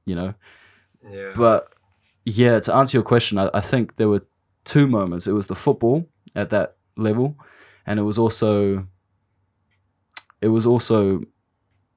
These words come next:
Speaker 1: just seeing this other guy who led by example in a lot of ways. His name's Ste-, uh, Stefan Anderson, by the way. Um,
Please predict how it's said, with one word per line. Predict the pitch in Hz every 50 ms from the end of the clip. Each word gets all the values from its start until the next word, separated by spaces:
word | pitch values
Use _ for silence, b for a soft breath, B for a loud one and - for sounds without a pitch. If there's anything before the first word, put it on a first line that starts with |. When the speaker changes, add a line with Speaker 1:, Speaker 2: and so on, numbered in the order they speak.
| _ _ _ _ _ _ _ -
Speaker 1:
just | - 123 -
seeing | - 139 123 117
this | 107 98 98
other | 98 101 98 95
guy | 98 98 98 101 101 104 101 _ _ _ _ _ _ _ _ _ -
who | 101 98 95
led | 92 101 101 90
by | - 90 90 90
example | 87 92 101 92 95 92 98 98 98 98
in | 98
a | 90
lot | 95 95 92
of | 92
ways. | 95 92 92 101 101 - - - _ _ _ -
His | 104 104 107
name's | 120 113 104 95
Ste-, | - - 110 - - -
uh, | 92 92 90 92 90
Stefan | 92 - - 107 - 104 101
Anderson, | 98 98 95 - - 90 92
by | 92 73 76
the | 82
way. | 80 87 95 - b b b b b b b b b b
Um, | - 87 87 85 80 76 69 -